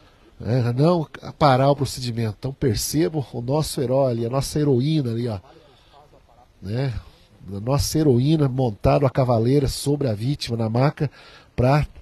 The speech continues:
continuar, não parar o, o, o processo ali de reanimação. É,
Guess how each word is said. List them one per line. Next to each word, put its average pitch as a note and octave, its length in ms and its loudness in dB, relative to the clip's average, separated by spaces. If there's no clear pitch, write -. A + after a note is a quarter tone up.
continuar, D3+ 800 2
não D#3 360 4
parar D3 640 2
o, - 80 -12
o, C#3 500 -4
o C#3+ 60 -2
processo C#3 680 4
ali C3 120 2
de C3+ 100 2
reanimação. C3 800 0
É, F#2 40 -8